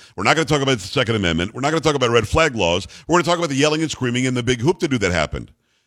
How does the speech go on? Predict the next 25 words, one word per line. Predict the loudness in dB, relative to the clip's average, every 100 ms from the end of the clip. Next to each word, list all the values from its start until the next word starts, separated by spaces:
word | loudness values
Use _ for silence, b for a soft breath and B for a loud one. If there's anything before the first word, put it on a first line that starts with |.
| _
And | -2
at | 0
the | 0 0
end | 2
of | 2 2
it, | -2 -8 _ _
I've | 2 2 0
now, | -2 -2 -6 _
you | -4
know, | -2
used | 0 0 0 -2
fifteen | -8 -4 -4
minutes | -2 -4
of | -4
my | -2 -4
show | -2 -2 -2 -2 -6 B B -2
to | 0 0
explain | -2 -4 -2 -2 -2 -4 -6 -12 _ _
what | 0 2
I | 2
think | 0 -4 -4
he | -4
could | 4 4
have | 4 0
done | -4 -4 -6